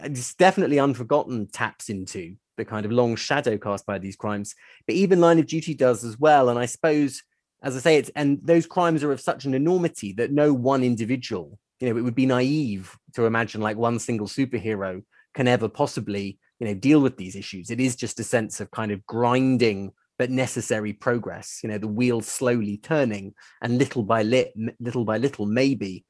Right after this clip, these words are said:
something like justice will come. Um, but I think the people who are writing this know that, you know, as much as they might capture one particular criminal,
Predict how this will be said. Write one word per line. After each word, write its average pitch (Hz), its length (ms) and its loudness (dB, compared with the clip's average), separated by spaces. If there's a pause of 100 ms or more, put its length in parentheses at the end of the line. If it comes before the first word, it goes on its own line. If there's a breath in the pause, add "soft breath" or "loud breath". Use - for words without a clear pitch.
(180 soft breath)
something 117 340 -2
like 107 200 -2
justice - 440 -8
will 98 80 -14
come. 107 380 -2 (280 loud breath)
Um, 120 240 0 (200 loud breath)
but 147 80 8
I 170 60 8
think 180 180 4
the 139 40 -2
people 131 220 2
who 117 80 6
are 113 60 4
writing 131 360 0
this 101 200 -8
know 127 400 4
that, 107 220 -6 (260)
you 120 80 -4
know, 110 180 -2
as 113 80 -2
much 175 240 2
as 113 80 -6
they 120 100 4
might 113 240 -2
capture - 380 -6
one 120 560 2
particular 104 320 -6
criminal, 101 500 -6